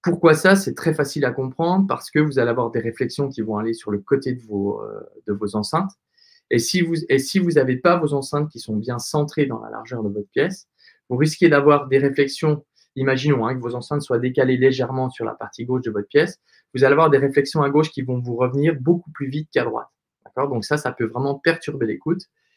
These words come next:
et notamment la spatialisation, quand vous allez mixer, quand vous allez commencer à envoyer des réverbes, jouer sur la profondeur, vous allez voir que sur votre stéréo, elle va être un petit peu perturbée, c'est pas, c'est pas super top. Donc, euh, voilà, c'est des petites choses qui sont importantes, euh, à penser, mais vraiment centrer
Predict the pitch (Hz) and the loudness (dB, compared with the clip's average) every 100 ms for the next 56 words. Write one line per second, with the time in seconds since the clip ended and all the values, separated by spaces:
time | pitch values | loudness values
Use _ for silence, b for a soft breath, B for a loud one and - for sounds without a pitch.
0 | _ 127 127 123 135 143 117 - 123 - | _ -2 0 0 0 0 -2 -2 -4 0
1 | 113 113 101 - 139 139 113 104 104 101 | -2 0 -2 0 -4 -2 -2 -2 0 2
2 | 101 104 - 127 127 120 101 101 101 101 | 0 -2 -4 -2 -2 -4 -6 -2 0 0
3 | 117 113 107 120 110 104 104 110 107 104 | -2 -2 -2 -4 -2 -2 0 0 0 -2
4 | 107 113 123 131 127 98 98 104 - 117 | 4 4 4 0 -2 -4 -4 -8 -10 -10
5 | - - 107 110 123 120 98 107 120 - | -8 -10 -8 -4 -4 -2 -2 0 -4 -6
6 | 101 113 113 113 - - 117 117 139 147 | -8 -10 -6 -6 -4 -4 2 4 4 2
7 | b b b _ 110 107 113 135 107 98 | b b b _ 0 2 2 2 -2 -2
8 | 104 123 120 127 - 107 107 127 127 117 | -4 -6 -2 -4 -4 -6 -2 -2 -4 -8
9 | 113 113 120 131 120 110 - 110 - - | -6 -6 -8 -6 -6 -6 -10 -12 -10 -12
10 | - 101 98 104 110 120 - 107 98 117 | -8 -6 -2 0 0 -2 -2 -6 -6 -8
11 | - 139 - - 113 110 135 - 156 139 | -2 -2 -4 -8 -6 -2 -4 0 0 0
12 | - _ _ _ _ - 107 101 101 104 | -4 _ _ _ _ -2 2 2 0 -4
13 | - 107 110 107 - 135 147 104 98 107 | -6 -4 -4 -4 0 2 2 0 -2 -4
14 | 123 131 143 - 151 135 - 131 139 | -4 -4 -6 -6 -4 -4 -2 -2 -2